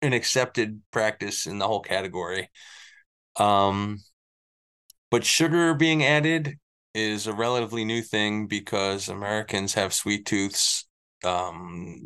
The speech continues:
you see it a lot in the Spanish style rums. A lot of the Spanish rums are notorious for loading it up with sugar, and not only sugar, vanilla,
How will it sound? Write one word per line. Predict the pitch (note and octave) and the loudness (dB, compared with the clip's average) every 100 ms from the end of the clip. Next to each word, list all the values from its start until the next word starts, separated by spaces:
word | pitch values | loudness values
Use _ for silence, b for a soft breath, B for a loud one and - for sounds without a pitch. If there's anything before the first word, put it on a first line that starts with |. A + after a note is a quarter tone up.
| - | -6
you | C#3 | -2
see | - C#3 B2 | 0 2 2
it | |
a | F#2+ | 2
lot | F#2 A2 A#2 A2 - | 2 2 4 2 -2
in | G#2 | -4
the | F#2+ | -2
Spanish | - G2+ G2+ G2 | -2 0 0 0
style | - F#2 F#2 F2+ | -2 -2 -4 -4
rums. | F2 F2 E2+ E2+ - - | -4 -6 -6 -8 -10 -4
A | G#2+ | -2
lot | G#2 G#2+ G#2+ G#2 - _ _ | 2 4 4 2 -2 _ _
of | F#2+ F#2+ F#2 F#2+ | -2 0 -2 -6
the | F#2+ | -8
Spanish | - F#2+ F#2+ - | -2 0 0 -2
rums | F#2 F#2+ | -4 -4
are | G2 | -4
notorious | F#2+ F#2 - A2+ G2+ F#2 F#2 | -2 -4 0 2 2 0 -4
for | - G2+ | -4 -4
loading | G2+ G#2+ A2 G#2 | -2 2 2 2
it | G2+ | 2
up | G2 F#2 | 0 0
with | F2+ | -4
sugar, | - A#2 G#2+ G#2+ G2+ G2+ B B B B B | -2 0 2 2 0 -4 B B B B B
and | B2 B2+ | -2 2
not | D#3 | 2
only | E3 D3 | 4 2
sugar, | A#2+ C#3+ B2 F#2 | 2 2 2 0
vanilla, | F#2+ G2+ A2 A2 A2 G#2+ | 0 2 4 4 2 0